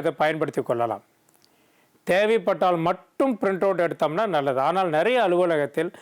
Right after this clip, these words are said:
பிரிண்ட் அவுட்டுக்கே நிறைய பேப்பர்கள் செலவாகிறது. அந்த பேப்பரை உருவாக்குவதற்கு நாம் நிறைய மரங்களை அழிக்கிறோம். இதெல்லாம் நாம் வந்து கவனத்தில் கொண்டு தேவைப்பட்டால் மட்டும் பிரிண்ட் அவுட் எடுக்க வேண்டும்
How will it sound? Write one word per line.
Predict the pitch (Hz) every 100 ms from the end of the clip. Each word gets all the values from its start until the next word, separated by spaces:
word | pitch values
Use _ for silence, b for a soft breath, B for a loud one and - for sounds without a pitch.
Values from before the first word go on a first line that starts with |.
| B B B
பிரிண்ட் | - 233 214 240
அவுட்டுக்கே | 226 175 156 233 202
நிறைய | 156 170 180 196 175
பேப்பர்கள் | 170 170 - 160 147 180 226 b b b
செலவாகிறது. | - 165 160 151 135 123 120 - B B B 165
அந்த | 180 185 -
பேப்பரை | 202 254 247 254 220
உருவாக்குவதற்கு | 202 202 208 - 196 190 190 214 196
நாம் | 185 160
நிறைய | 160 190 170 143
மரங்களை | 160 202 202 180
அழிக்கிறோம். | 139 131 - 113 - _ _ b b b b b b -
இதெல்லாம் | 180 196 208 233 196
நாம் | 180 175
வந்து | 175 165
கவனத்தில் | 160 190 175 180 151
கொண்டு | 139 170 254 - b b b
தேவைப்பட்டால் | 175 196 202 185 170 180 165
மட்டும் | 180 196 262 208
பிரிண்ட் | 190 165 180
அவுட் | 156
எடுக்க | 156 151 160
வேண்டும் | 156 175